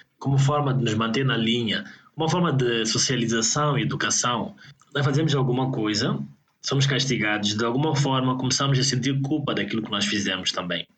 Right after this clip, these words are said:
A culpa vem mais dos outros de uma forma inicial, mas depois é internalizada em nós. Acaba se tornando um sistema de autorregulação.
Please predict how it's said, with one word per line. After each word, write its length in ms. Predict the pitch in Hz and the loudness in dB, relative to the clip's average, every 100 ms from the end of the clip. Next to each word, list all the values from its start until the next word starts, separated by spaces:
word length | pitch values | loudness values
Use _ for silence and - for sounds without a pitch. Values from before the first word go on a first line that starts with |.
| - - - - - - | -8 -4 -2 -4 -8 -10
A 100 | - | -6
culpa 260 | 110 165 160 | -2 0 0
vem 140 | 143 | 2
mais 220 | 151 151 139 | 2 2 2
dos 200 | 120 110 | 2 2
outros 320 | 131 131 107 | 0 0 0
de 60 | 113 | 0
uma 120 | 117 | 0
forma 260 | 120 120 | 0 0
inicial, 760 | 110 104 - 120 127 101 - - | 0 0 0 0 0 0 -4 -8
mas 140 | 110 104 | -4 -4
depois 240 | - 160 | -2 0
é 60 | 160 | 2
internalizada 880 | 156 135 117 117 107 110 101 90 87 | 2 2 2 0 0 0 0 -4 -4
em 100 | 98 | -4
nós. 520 | 95 87 87 - - _ _ - - - _ | -2 -2 0 -2 -4 _ _ -20 -20 -20 _
Acaba 260 | 120 127 131 | -4 0 0
se 80 | 127 | 0
tornando 300 | 135 135 139 | 0 2 2
um 40 | |
sistema 420 | 139 - 147 139 127 | 2 2 2 2 0
de 140 | 135 | 0
autorregulação. 1120 | 139 143 143 135 110 107 101 95 - 98 90 | 0 0 2 0 0 0 0 0 0 -2 -4